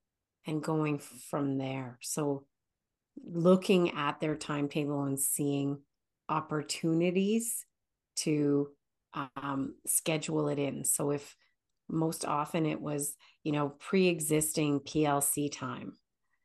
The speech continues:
um, and saying, "Okay, we're gonna have three rounds of P L Cs, and then on the fourth week, it's going to be a collaborative team meeting."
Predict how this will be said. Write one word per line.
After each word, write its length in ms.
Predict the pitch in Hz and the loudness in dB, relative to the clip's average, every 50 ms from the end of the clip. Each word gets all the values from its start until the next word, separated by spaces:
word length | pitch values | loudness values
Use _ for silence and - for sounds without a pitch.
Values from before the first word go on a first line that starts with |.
| _ _ | _ _
um, 480 | - 143 139 135 135 135 131 - - - _ _ - | -4 -2 0 0 0 -2 -2 -4 -8 -12 _ _ -10
and 360 | 165 151 151 147 147 143 143 | -6 -6 -4 -2 -2 -2 0
saying, 400 | 143 - - 156 143 139 139 143 | 2 2 2 2 0 -2 -2 0
"Okay, 380 | 143 151 156 156 - 156 143 143 | 0 0 -2 -2 -2 -2 0 0
we're 160 | 143 147 143 | 0 0 -2
gonna 160 | 143 147 143 143 | -2 -2 -2 -2
have 300 | 139 - 143 143 143 139 | -4 -4 -4 -4 -6 -8
three 480 | - - - 175 170 175 180 180 180 | -12 -12 -6 -2 0 2 2 2 2
rounds 640 | 175 165 160 156 151 151 156 156 160 165 156 - - - | 2 2 2 2 2 2 4 4 2 2 0 -2 -4 -4
of 440 | - 151 143 143 143 143 143 147 - - _ _ _ _ _ _ | -4 -2 0 0 0 0 -2 -4 -8 -12 _ _ _ _ _ _
P 180 | - - 185 165 | -4 -2 0 2
L 180 | 151 143 143 | 2 2 2
Cs, 800 | 139 - - - 147 139 139 143 165 214 269 302 311 311 - - - _ _ _ _ _ _ - - | 0 0 0 0 0 0 0 0 2 2 2 2 0 -2 -6 -10 -14 _ _ _ _ _ _ -12 -8
and 280 | 165 156 147 151 151 143 156 | -4 -2 0 0 0 0 0
then 340 | 156 151 151 151 147 147 - - | 0 0 0 0 0 0 -2 -2
on 100 | 156 143 | -2 -2
the 80 | 143 | -2
fourth 480 | 143 - - - 165 160 160 160 160 - | -4 -6 -4 0 2 2 2 2 0 -2
week, 480 | 160 147 147 143 143 139 - - - - | -2 0 2 2 0 0 -4 -8 -12 -8
it's 260 | - 156 - - - | -6 -6 -4 -4 -6
going 340 | - - 160 147 143 143 139 135 | -4 -2 -2 0 0 0 -2 -2
to 120 | - 156 | -2 -6
be 540 | 143 143 - 143 143 143 143 143 139 139 - _ _ _ _ _ _ _ | -4 0 0 2 2 4 2 2 0 -2 -8 _ _ _ _ _ _ _
a 60 | - | -14
collaborative 480 | - - - 147 143 139 139 139 135 - | -6 -2 0 0 0 0 -2 -4 -4 -4
team 280 | - - 156 143 143 | -4 0 2 2 2
meeting." 360 | 139 135 135 131 135 131 131 | 2 2 0 -2 -4 -6 -8